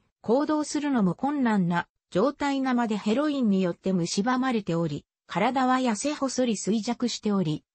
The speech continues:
歌詞を覚えさせて一曲を収録するのに一週間近く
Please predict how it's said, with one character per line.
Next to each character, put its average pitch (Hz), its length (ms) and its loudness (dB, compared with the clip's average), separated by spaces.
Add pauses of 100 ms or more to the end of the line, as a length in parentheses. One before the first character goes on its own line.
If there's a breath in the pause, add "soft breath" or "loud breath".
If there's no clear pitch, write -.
(140)
歌 269 120 -2
詞 285 240 -2
を 165 180 2
覚 202 180 2
え 269 60 -2
さ 277 160 -6
せ 247 160 -2
て 185 100 -2
一 165 200 -2
曲 233 300 -2
を 214 60 0
収 233 280 0
録 294 240 -4
す - 160 -6
る 254 100 0
の 226 120 2
に 185 140 0
一 151 120 -6
週 277 360 -2
間 254 240 -2
近 - 300 -8
く - 240 -8